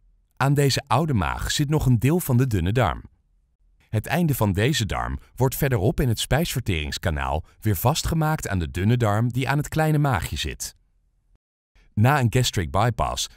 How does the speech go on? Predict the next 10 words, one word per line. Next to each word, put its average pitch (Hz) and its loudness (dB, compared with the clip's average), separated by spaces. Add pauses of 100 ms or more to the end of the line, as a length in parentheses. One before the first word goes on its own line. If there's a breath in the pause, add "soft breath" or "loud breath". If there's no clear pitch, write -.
gaat 139 -2
het 131 -2
voedsel 170 -2
direct 110 0
van 175 -2
de 160 -2
slokdarm 76 -2 (220 soft breath)
door 147 2
het - -4
maagje 80 -2